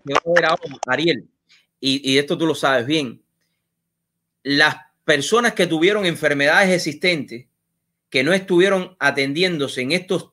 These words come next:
cuatro meses porque tenían miedo de ir al hospital, esas enfermedades nunca se las atendieron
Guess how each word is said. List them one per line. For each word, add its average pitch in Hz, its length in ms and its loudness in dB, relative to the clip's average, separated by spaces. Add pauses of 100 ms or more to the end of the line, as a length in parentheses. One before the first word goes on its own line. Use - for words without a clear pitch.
cuatro 170 380 2
meses 160 420 -2
porque 135 280 -2
tenían 170 400 -2
miedo 185 240 0
de 175 80 2
ir 175 80 2
al 170 100 2
hospital, 139 640 -2 (1000)
esas 170 300 4
enfermedades 170 560 2
nunca 190 260 -2
se 170 120 -2
las 143 120 -2
atendieron 156 720 -2